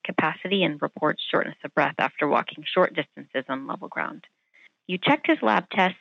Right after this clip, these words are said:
and his absolute eosinophil count is a hundred and fifty cells per microliter. His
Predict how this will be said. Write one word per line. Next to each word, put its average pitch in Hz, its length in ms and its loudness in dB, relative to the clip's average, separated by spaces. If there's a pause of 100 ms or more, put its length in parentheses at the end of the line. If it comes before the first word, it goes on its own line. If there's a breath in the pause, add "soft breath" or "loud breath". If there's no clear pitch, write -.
and 170 100 0
his 170 140 0
absolute - 580 -2
eosinophil 160 580 -2
count 147 300 -2
is 151 120 -8
a 156 40 2
hundred 156 280 -2
and 151 100 -10
fifty 170 380 -6
cells 143 160 0 (100)
per 147 120 -2
microliter. - 680 -4 (540 soft breath)
His 175 120 0